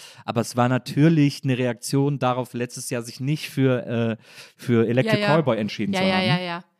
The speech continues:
Speaker 1: Und die ja quasi dann aber eher das Original sind, in Anführungsstrichen.
Speaker 2: Also ich war so ein bisschen pikiert.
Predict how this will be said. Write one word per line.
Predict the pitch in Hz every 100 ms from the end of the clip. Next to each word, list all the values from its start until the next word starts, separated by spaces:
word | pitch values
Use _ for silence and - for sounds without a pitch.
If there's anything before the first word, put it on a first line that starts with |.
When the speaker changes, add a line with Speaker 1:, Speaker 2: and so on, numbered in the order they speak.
| _
Speaker 1:
Und | 123 131 131 -
die | 131
ja | 131
quasi | 120 - 123 123
dann | 123 123
aber | 127 127
eher | 135 127
das | 127 -
Original | 123 120 120 117 123 143 160 117
sind, | 113
in | 92
Anführungsstrichen. | 107 107 104 107 123 - _ _ _ _ -
Speaker 2:
Also | 214 285
ich | 302 -
war | 190 214
so | 226
ein | 247
bisschen | 254 294 254
pikiert. | 233 - 254 175